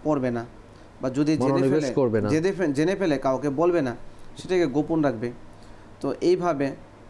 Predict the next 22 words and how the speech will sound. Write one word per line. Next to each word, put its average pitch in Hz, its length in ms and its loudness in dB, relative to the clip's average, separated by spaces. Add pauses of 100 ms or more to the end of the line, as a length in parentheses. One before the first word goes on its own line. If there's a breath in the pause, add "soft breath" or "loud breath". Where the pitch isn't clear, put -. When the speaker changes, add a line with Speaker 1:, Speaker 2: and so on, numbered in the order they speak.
(100)
Speaker 1:
তারপরে 143 420 0
যদি 165 240 2
এমন 185 200 2
হয় 160 200 2
যে 139 260 2 (260)
সে 143 380 0
কারো 139 200 0
থেকে 135 520 -2 (560)
ঋণ 147 160 4
নিয়েছিল, 147 500 2 (380)
Speaker 2:
হুম। 95 340 -2 (120)
Speaker 1:
টাকা 147 280 0
নিয়েছিল 143 520 2
বা 135 140 2
আত্মসাৎ 190 480 -2
করেছিল, 139 440 0 (220)
Speaker 2:
হুম। 98 340 0
Speaker 1:
"এখন 147 240 0
আমি 143 160 2
দিতে 147 260 0
পারলাম 147 400 2
না, 123 180 -2